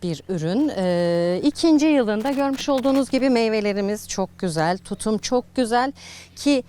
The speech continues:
yılda iki kez hasat yapabiliyoruz biz bundan. Diğer meyveler gibi değil. Yılda iki kez ürün alıyoruz. Bu iki kez satış demektir. Ee, hasada gelmiş meyvelerimiz bu şekilde olgunluğunu tamamlayanlar ki, e,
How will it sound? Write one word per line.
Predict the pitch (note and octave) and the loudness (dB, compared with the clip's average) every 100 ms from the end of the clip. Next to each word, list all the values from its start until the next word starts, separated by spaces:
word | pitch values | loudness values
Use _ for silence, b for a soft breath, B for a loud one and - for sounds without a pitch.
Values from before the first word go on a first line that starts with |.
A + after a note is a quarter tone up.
| b - | b -4
yılda | A3 C4+ B3 A3+ | 2 2 2 -2
iki | A3 - D4+ | -4 -4 -2
kez | C4+ C4 A#3 | 0 -2 -2
hasat | G#3 A3+ G#3+ G#3+ | -2 -2 -4 -6
yapabiliyoruz | G3+ G#3 F3+ F3 F#3 F3 D#3 D3+ | -6 -4 -4 -4 -4 -4 -6 -8
biz | D#3 C#3 | -8 -8
bundan. | D#3 D3+ D3+ D3+ D#3 | -8 -6 -4 -6 -4
Diğer | G3 F#3+ F#3+ | -2 0 -2
meyveler | F#3 F3+ E3 E3 D#3+ | -4 -4 -4 -4 -4
gibi | D#3 F#3+ D4+ | -6 -6 -4
değil. | A3 E3 | -2 -2
Yılda | E3+ F3+ G3 | -4 -4 -6
iki | G3+ - | -4 -6
kez | E4+ E4+ B3+ | 0 0 0
ürün | A3 A3 G#3 | 0 0 0
alıyoruz. | F#3+ G#3+ B3+ A#3+ | -2 0 -2 -2
Bu | G3+ | -4
iki | G3+ B3 | -6 -2
kez | C4 B3+ | -2 -2
satış | - F#3 A#3+ - | -4 -6 -6 -2
demektir. | C4+ A#3 E3 - F3 A#3 - B B B - | -2 0 -2 -4 -6 -6 -8 B B B -6
Ee, | A3 G#3+ G#3+ G#3 G#3 G#3 | -4 -2 -4 -4 -6 -4
hasada | G3+ B3+ C#4+ C#4 | -4 0 0 0
gelmiş | C4+ C#4 C#4 - | 0 -2 -4 -4
meyvelerimiz | B3+ B3 A#3 A3+ A3+ A3+ G3+ | -4 -2 -2 -2 -4 -6 -8
bu | A3+ | -8
şekilde | G3+ - D#3 E3+ | -6 -6 -4 -2
olgunluğunu | G3 F#3+ F#3 F3+ E3 D#3 | -2 -2 -2 -2 -2 -4
tamamlayanlar | - E3+ D#3+ C#3+ C3+ C3+ C#3+ A3+ D4+ B B B | -6 -4 -2 -2 -4 -4 -4 -4 -6 B B B
ki, | - C4 A#3+ | 0 2 2
e, | G#3+ G#3 G3 F#3+ A#2+ - - | 0 -2 -2 -4 -6 -6 -6